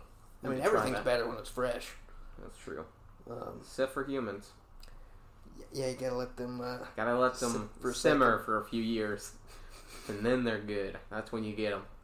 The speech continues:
Speaker 1: I'm, I'm wondering where you're getting your recipes here. <laughs> Uh,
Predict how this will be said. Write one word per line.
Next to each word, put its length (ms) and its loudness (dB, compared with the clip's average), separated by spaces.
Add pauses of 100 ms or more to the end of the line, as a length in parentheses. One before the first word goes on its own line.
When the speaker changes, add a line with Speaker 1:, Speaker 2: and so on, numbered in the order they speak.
(240)
Speaker 1:
I'm, 160 -6
I'm 180 -4
wondering 300 0
where 140 2
you're 100 -4
getting 240 -4
your 120 -2
recipes 480 0
here. 300 4
<laughs> 400 -6
Uh, 240 12